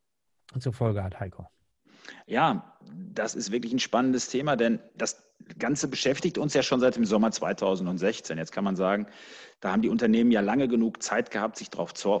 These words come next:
Speaker 2: vorzubereiten. Und genau das ist auch das, was passiert ist. Das ist ein wichtiger Punkt dabei. Und, äh, wenn man sich jetzt beispielsweise die dax-Unternehmen anschaut, dann ist es wirklich so, dass die meisten dax-Unternehmen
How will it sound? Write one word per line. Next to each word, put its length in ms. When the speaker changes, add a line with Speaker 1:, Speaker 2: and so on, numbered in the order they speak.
Speaker 2:
vorzubereiten. 720
Und 80
genau 300
das 240
ist 260
auch 240
das, 400
was 160
passiert 460
ist. 160
Das 100
ist 240
ein 220
wichtiger 320
Punkt 320
dabei. 400
Und, 360
äh, 180
wenn 120
man 100
sich 120
jetzt 180
beispielsweise 560
die 120
dax-Unternehmen 840
anschaut, 560
dann 100
ist 120
es 160
wirklich 300
so, 200
dass 160
die 140
meisten 560
dax-Unternehmen 880